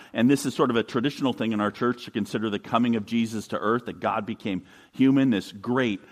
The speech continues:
mighty King of all became a <laughs> helpless human babe. I, I, I think for this season, it, it's captured in one word, which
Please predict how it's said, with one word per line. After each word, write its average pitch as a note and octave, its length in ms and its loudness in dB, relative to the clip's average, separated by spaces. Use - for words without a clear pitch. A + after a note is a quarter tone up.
mighty A#2+ 540 4
King D3 440 0
of G2 200 0
all A2+ 340 4
became G2 380 -2
a F#2 60 -2
<laughs> - 120 -8
helpless - 480 -2
human A#2+ 420 2
babe. F#2+ 520 0
I, - 100 0
I, - 160 -4
I C3+ 100 0
think G#3+ 280 0
for D3 120 0
this D3 220 -2
season, G#3 580 0
it, C3 180 0
it's B2 180 -4
captured F#3+ 480 0
in C#3 300 2
one D#3+ 460 2
word, A2 420 0
which A#2 400 -2